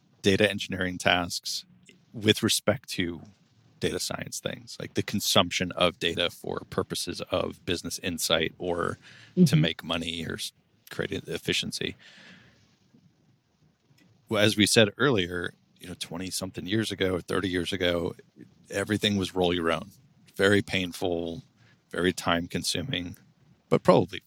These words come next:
Speaker 1: fun. I mean, for, for doing everything from scratch the first time that you do it.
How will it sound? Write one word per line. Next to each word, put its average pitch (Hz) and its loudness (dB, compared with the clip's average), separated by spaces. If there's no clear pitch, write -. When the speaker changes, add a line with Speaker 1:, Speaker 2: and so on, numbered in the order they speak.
Speaker 1:
fun. 92 -2
I - -6
mean, 78 -8
for, 82 -2
for 90 -6
doing 90 0
everything 92 0
from - -14
scratch 82 0
the - 0
first - -2
time 82 -2
that 85 -12
you - -20
do - -2
it. - 8